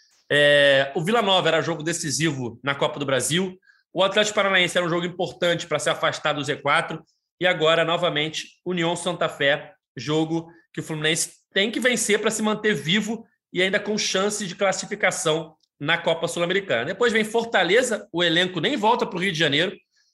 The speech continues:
O elenco, depois de quinta-feira, viaja direto pra Fortaleza. E no meio da semana que vem, tem jogo na Bolívia contra o Oriente, novamente pela Sul-Americana. E aí,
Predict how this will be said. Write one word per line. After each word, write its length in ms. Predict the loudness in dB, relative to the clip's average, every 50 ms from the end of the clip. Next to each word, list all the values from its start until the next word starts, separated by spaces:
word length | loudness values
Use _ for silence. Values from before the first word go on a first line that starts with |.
| _ _
O 80 | 0
elenco, 280 | 2 2 2 2 0 -2
depois 320 | -4 -4 -2 0 0 0
de 60 | 0 -2
quinta-feira, 580 | -4 -2 -2 0 -2 -2 0 0 0 0 0
viaja 320 | 0 0 0 0 0 0 -2
direto 320 | 0 2 2 2 2 0
pra 100 | -2 -4
Fortaleza. 720 | -4 -4 -6 -4 0 0 0 2 2 0 0 -2 -6 -10 -14 _ _ _ _ _ _ _ _ _ _ _ _
E 80 | -2 0
no 100 | 2 2
meio 140 | 2 2 2
da 80 | 2
semana 240 | 2 2 2 2 2
que 140 | 0 0 0
vem, 420 | 0 2 0 0 0 -4 -10 -18 _ _ _ _ _ _ -2
tem 140 | 0 0
jogo 180 | 2 2 2 2
na 100 | 0 2
Bolívia 440 | 2 2 2 2 2 0 0 -2 -4
contra 260 | -4 -6 -8 -4 -2
o 60 | -2
Oriente, 480 | 0 0 2 2 0 0 -2 -4 -4 -2
novamente 640 | -2 0 0 0 -2 0 -2 -2 -4 -6 -10 -14 _ _ _ _ _ _ _ _ -2
pela 200 | 0 2 2 0
Sul-Americana. 1000 | 0 -2 0 0 0 0 0 0 -2 -2 0 0 0 0 0 -2 -6 -10 -12 _ _ _ _ _ _ _ _ -2
E 100 | 2 4
aí, 520 | 4 4 4 4 2 0 0 -2 -6